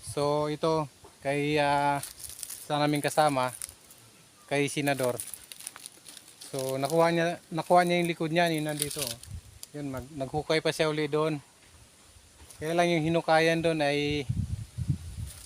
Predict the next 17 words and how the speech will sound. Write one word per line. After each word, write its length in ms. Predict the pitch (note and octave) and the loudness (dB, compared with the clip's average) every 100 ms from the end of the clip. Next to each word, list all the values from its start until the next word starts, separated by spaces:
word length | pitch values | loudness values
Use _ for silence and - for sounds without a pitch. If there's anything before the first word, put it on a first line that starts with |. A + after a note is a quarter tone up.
| - - | -12 -8
ah, 240 | B2+ B2+ | -4 -2
may 240 | C3 C#3 C3+ C3+ | 0 0 -2 -2
problema 400 | C3+ C#3+ C#3+ C#3+ | 0 4 4 4
yata. 400 | C#3+ C#3 D3+ - - - - - - - - - | 2 2 0 0 -14 -16 -16 -20 -20 -14 -12 -8
Ito, 240 | - C#3+ E3+ | -4 2 4
may 160 | D3+ | 2
pro-, 160 | C#3+ E3 | 0 -2
may 320 | D#3 D#3 D#3+ | 2 4 4
ano 160 | D#3+ E3 | 4 4
rin 160 | E3 | 2
siya 80 | D#3 | 0
dito, 240 | D#3 D#3+ D#3 | 0 0 0
may 160 | C#3 | -2
hukay 320 | B2 C#3 D3 | -6 -8 -8
din 160 | C#3+ C3+ | -6 -6
siya, 160 | C3 | -6
oh. 80 | G#2 | -8